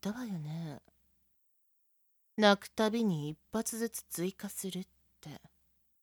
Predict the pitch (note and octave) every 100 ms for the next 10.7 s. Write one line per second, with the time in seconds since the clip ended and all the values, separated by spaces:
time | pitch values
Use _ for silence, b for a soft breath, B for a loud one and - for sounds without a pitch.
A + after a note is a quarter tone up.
0 | _ _ _ _ _ _ _ _ _ _
1 | _ _ _ _ _ _ _ - G#3+ C4+
2 | F#4+ E4+ D4 B3+ A3 G#3+ B3 - B _
3 | _ _ _ _ _ _ - F3 D#3 F#3+
4 | - - B3 E3 E3+ B3+ G#4 _ _ _
5 | _ _ _ _ _ F#3 F3+ F3+ F3+ F#3
6 | E3+ F3 E3+ - C#3+ - - A2 - D#3+
7 | _ _ _ _ _ _ _ _ _ _
8 | _ _ _ _ _ _ - F#3 F#3 A3
9 | D#4+ _ _ _ _ _ _ _ _ _
10 | _ _ - - C#3 D#3